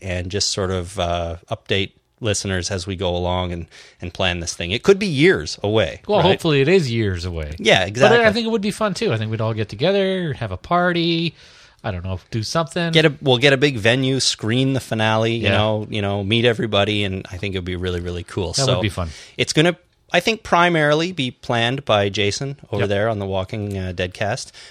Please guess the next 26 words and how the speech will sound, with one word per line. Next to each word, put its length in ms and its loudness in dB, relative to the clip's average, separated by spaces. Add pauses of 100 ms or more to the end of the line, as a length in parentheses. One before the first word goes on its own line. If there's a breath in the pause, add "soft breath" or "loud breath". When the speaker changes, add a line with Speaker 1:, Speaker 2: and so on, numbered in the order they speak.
(160 loud breath)
Speaker 1:
but, 260 -2
uh, 140 2
we'll 160 4
be 100 6
involved 460 4
heavily 580 -2
and, 420 -2
um, 400 0
promoting 440 0
it 240 -4
and, 360 -6
and 300 -8
be 140 -6
there, 300 -2
and 180 -10 (1000 loud breath)
it's 140 -14
gonna 160 -4
be 80 2
awesome. 300 -6
Speaker 2:
So 160 0
it's 100 -4
gonna 140 -2
be 60 0
an 60 -2
unknown 520 0
agenda 600 2